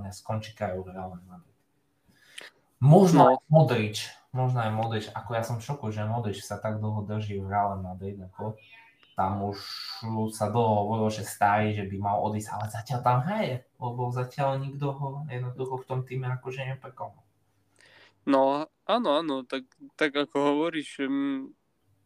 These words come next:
Speaker 2: každopádne, neviem, alebo možno by som siahol po niekom takom,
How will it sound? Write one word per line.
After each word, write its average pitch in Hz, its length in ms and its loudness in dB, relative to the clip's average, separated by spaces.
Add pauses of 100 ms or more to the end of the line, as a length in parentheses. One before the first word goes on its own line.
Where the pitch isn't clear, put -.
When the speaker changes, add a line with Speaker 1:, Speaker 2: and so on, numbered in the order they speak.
(340)
Speaker 2:
každopádne, 135 720 2 (400)
neviem, 190 240 0
alebo 123 320 2
možno 127 240 -4
by 123 80 -10
som 123 400 -6
siahol 123 400 6
po 123 240 2
niekom 123 400 0
takom, 123 640 0